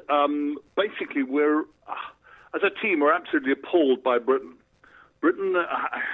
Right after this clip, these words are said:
has, uh, just is so risk averse. It's embarrassing.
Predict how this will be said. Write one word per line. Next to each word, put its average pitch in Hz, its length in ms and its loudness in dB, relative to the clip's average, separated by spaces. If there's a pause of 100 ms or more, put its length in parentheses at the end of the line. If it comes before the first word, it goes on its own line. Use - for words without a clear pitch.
(160)
has, 151 240 0 (120)
uh, 139 560 4
just 160 180 2 (100)
is 131 140 -6 (220)
so 180 120 4
risk 127 360 2
averse. 98 420 0
It's - 180 -14
embarrassing. 107 680 -2